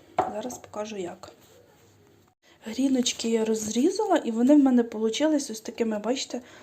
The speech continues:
ніби краплинками. І ось викладаю свої краплинки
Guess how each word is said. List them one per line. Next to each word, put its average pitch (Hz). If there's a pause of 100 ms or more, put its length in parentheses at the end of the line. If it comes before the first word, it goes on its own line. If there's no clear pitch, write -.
(260)
ніби 233
краплинками. 185 (640)
І 349
ось 311 (540)
викладаю 226
свої 226
краплинки 294